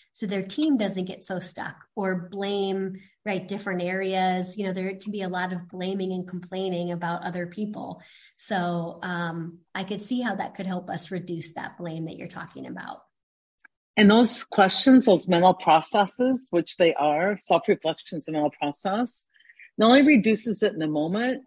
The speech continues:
Speaker 2: but people start to know that you consistently will call them to greatness. So when they're about to come to you with complaint, they're like,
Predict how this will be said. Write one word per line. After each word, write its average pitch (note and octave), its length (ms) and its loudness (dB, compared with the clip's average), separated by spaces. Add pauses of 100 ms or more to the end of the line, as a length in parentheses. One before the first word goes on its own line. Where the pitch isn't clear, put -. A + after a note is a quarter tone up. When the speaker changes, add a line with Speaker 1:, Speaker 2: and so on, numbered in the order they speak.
Speaker 2:
but - 200 -4
people B3+ 360 2
start - 440 -2
to F3 420 4
know F3+ 300 2
that F#3+ 160 0
you E3 100 0
consistently D#3+ 760 -2
will D3+ 140 2
call D#3 260 -2
them D#3+ 160 -2
to - 120 -4
greatness. F3+ 680 0 (460)
So F#3+ 580 8
when G#3 160 4
they're G3+ 100 6
about F#3+ 220 6
to F3+ 100 0
come F3+ 200 -2
to A3+ 80 2
you A#3 80 4
with A#3 140 0
complaint, A#3 480 0
they're G3+ 100 0
like, F3 200 0